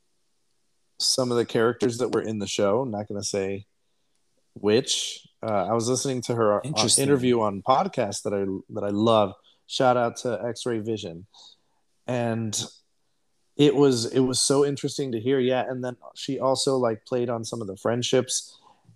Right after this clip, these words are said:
Speaker 1: uh, between people. Obviously, she's pretty good at doing that. Breaking Bad is a good example. I haven't seen Better Call Saul, so I don't know if he has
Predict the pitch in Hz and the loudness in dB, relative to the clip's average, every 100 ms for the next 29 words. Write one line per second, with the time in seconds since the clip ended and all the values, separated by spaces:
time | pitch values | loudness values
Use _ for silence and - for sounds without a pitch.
0 | _ - 123 104 123 - 135 131 143 135 | _ 0 2 2 0 0 0 0 0 2
1 | 143 139 113 113 - 113 - 107 - 110 | 4 6 6 2 0 -2 -4 -6 -4 -2
2 | 110 104 87 110 110 113 113 110 104 101 | -2 -4 -4 -4 -4 -4 -4 -4 -4 -4
3 | 107 104 101 104 101 92 95 95 104 110 | -2 2 2 0 -4 -4 -4 -4 -4 -2
4 | 107 98 117 123 120 127 117 117 117 113 | 0 0 0 0 0 -2 2 2 2 4
5 | 107 - 113 110 113 107 107 104 - 104 | 2 4 2 2 2 0 0 -4 -4 -2
6 | 104 104 104 - | 0 -2 -4 -8